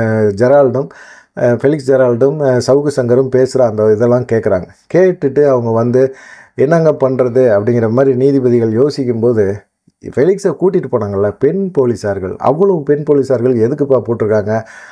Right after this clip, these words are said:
அப்படின்னு ஒரு டவுட் எல்லாத்துக்கும் வந்துச்சுல்ல. அவங்க எல்லாமே நீதிபதி முன்னாடி வந்து கதறிட்டாங்க. "அம்மா, இதே போல தாம்மா பேசிக்கிட்டு இருக்காங்க.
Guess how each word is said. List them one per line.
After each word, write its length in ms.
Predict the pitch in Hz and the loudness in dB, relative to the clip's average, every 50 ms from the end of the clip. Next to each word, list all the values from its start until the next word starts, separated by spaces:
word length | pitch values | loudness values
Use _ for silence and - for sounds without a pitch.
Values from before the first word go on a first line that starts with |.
| - - - | -8 -2 -2
அப்படின்னு 240 | 156 165 175 170 165 | 0 0 0 0 2
ஒரு 200 | 160 143 127 117 | 2 2 2 2
டவுட் 300 | 113 143 165 185 175 170 | 2 2 2 2 2 2
எல்லாத்துக்கும் 480 | 143 139 143 135 139 139 135 123 120 | 2 2 2 0 0 -2 -2 -2 -2
வந்துச்சுல்ல. 520 | 120 120 - 104 95 95 104 110 101 87 - - - - - - _ | -2 -4 -4 -4 -2 0 0 0 -2 -2 -6 -12 -20 -20 -20 -20 _
அவங்க 440 | - - 139 175 214 220 214 190 160 | -4 0 2 2 2 2 2 2 4
எல்லாமே 380 | 151 147 156 151 147 156 160 151 | 4 4 2 2 2 0 0 0
நீதிபதி 460 | 143 151 160 151 151 135 135 117 120 | 0 0 0 0 0 0 0 0 -2
முன்னாடி 340 | 107 110 113 113 113 104 113 | -4 -6 -4 -4 -2 0 0
வந்து 300 | 104 104 110 123 120 - _ - | 0 0 0 -2 -4 -4 _ -2
கதறிட்டாங்க. 640 | 120 120 127 135 143 160 156 143 113 113 95 82 82 80 - _ _ _ _ _ _ _ _ _ _ _ _ _ _ | 0 0 2 2 0 0 0 -2 -4 -4 -6 -8 -10 -16 -20 _ _ _ _ _ _ _ _ _ _ _ _ _ _
"அம்மா, 220 | 98 110 139 147 147 | -4 0 2 2 2
இதே 580 | 123 98 92 87 101 107 120 139 151 165 175 | 0 -2 -4 -2 0 2 2 2 2 0 0
போல 200 | 165 165 165 151 | 0 0 0 0
தாம்மா 260 | 135 127 127 127 127 | 0 0 -2 -4 -4
பேசிக்கிட்டு 420 | 117 - 104 - - - 90 90 95 | -4 -4 -6 -6 -6 -10 -10 -8 -10
இருக்காங்க. 220 | 90 95 92 92 | -10 -10 -10 -12